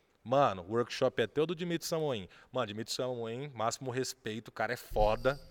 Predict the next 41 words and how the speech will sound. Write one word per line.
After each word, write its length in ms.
Mas, 100
mano, 160
o 20
workshop, 300
o 40
workshop 300
era 80
do 100
cara. 240
Sabe 200
o 40
que 60
o 40
cara 220
fez 180
no 80
workshop? 460
O 60
cara 140
fez 140
uma 100
caveira 340
preto 260
e 40
branco, 320
que 80
normalmente 340
a 40
gente 100
faz 180
todo 160
dia 140
no 80
estúdio. 400
Mano, 240
a 20
gente 120
pagou 220
uma 60
nota 240
preta 640